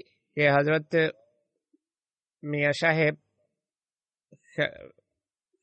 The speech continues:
খেলাফতের প্রতি ভালোবাসা এবং বিশ্বস্ততা স্বাক্ষর রেখে তার উপর ন্যস্ত আমানতের দায়িত্ব এমনভাবে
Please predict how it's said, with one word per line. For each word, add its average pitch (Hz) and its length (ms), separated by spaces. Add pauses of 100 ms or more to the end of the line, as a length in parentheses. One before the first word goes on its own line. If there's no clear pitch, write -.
খেলাফতের 143 520
প্রতি 160 200
ভালোবাসা 147 460
এবং 147 440
বিশ্বস্ততা 151 420
স্বাক্ষর 151 360
রেখে 147 220
তার 147 260
উপর 143 260
ন্যস্ত 143 340
আমানতের 143 640
দায়িত্ব 139 360
এমনভাবে 156 500